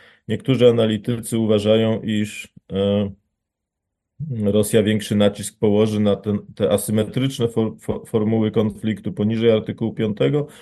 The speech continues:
oraz na coś, co się zbiorczo określa mianem szantażu, e, nuklearnego. No i te wypowiedzi potwierdzają, mm, tego rodzaju opinie. Rosja rzeczywiście, e, coraz częściej i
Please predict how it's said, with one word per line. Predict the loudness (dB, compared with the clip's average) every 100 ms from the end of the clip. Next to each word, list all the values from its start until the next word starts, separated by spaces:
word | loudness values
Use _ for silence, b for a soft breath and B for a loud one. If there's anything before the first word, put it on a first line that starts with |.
| B 2
oraz | 6 8 6 4
na | 0 -2 -6
coś, | 0 0 2
co | -2
się | 0 -2 -4 -10 _ -8
zbiorczo | -2 6 6 6 4
określa | 2 0 0 0
mianem | 2 0 -2
szantażu, | -2 -4 -2 -2 -2 -4 _ b b b b b _ -2
e, | 0 2
nuklearnego. | 2 2 4 4 4 2 2 -2 -2
No | -2
i | 0
te | 2
wypowiedzi | 2 4 4 2 0
potwierdzają, | -4 -4 -4 0 4 4 4 2 -2 _ -14
mm, | -10 -6 -6 -2
tego | 0 2
rodzaju | 2 2 2 0
opinie. | -6 -8 -4 2
Rosja | 2 2 2 2 2 -6 -8
rzeczywiście, | -2 -2 0 -4 -2 -2 -4 -6 -2 0 0 -6 _ _ _ _ _ -4
e, | -2 -2
coraz | 2 6 8 6 0 _
częściej | 2 4 2 -2 -4 -2 0 -2 -6
i | -4 -2 -4